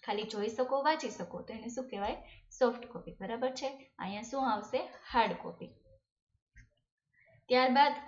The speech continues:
ડેટાના પ્રોસેસિંગ દ્વારા તૈયાર કરાયેલી માહિતીને ખાલી જગ્યા કહે છે. ડેટાનું પ્રોસેસિંગ થઈ ગયું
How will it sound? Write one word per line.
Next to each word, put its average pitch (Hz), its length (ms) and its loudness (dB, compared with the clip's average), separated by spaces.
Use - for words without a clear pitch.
ડેટાના 226 480 4
પ્રોસેસિંગ 277 680 0
દ્વારા 226 420 6
તૈયાર 247 480 4
કરાયેલી 214 560 -2
માહિતીને 202 720 0
ખાલી 226 280 2
જગ્યા 262 500 -2
કહે 190 340 -6
છે. - 220 -6
ડેટાનું 254 520 4
પ્રોસેસિંગ 277 560 4
થઈ 277 220 0
ગયું 180 260 -8